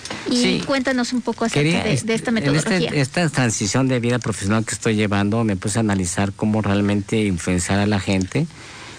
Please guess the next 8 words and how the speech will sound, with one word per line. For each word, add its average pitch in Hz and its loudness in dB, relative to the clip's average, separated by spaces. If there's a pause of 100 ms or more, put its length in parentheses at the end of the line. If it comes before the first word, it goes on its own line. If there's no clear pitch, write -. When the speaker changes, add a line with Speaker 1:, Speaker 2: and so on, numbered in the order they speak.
(160)
Speaker 2:
y 107 2
decidí 117 0
crear 117 2
este 120 0
curso 113 2
en 107 0
el 101 0
cual, 120 0